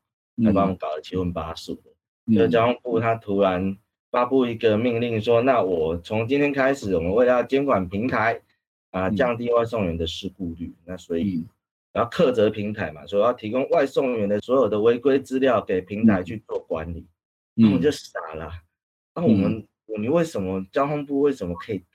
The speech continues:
Speaker 2: 提供我们所有的这些违规资料给平台？
Speaker 1: 嗯。
Speaker 2: 我们是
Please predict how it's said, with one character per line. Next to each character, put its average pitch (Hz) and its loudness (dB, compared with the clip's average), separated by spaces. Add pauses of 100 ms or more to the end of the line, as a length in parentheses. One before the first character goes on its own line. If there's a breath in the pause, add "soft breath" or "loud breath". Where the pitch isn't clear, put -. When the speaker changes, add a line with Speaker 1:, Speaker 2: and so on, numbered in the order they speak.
Speaker 2:
提 95 -8
供 117 -4
我 104 -4
们 85 -4
所 104 -4
有 113 2
的 85 -4
这 95 -6
些 107 -2
违 90 0
规 87 -2
资 87 -8
料 85 -2
给 - -10
平 - -20
台？ - -20 (240)
Speaker 1:
嗯。 101 2
Speaker 2:
我 - -2
们 113 -4
是 113 -12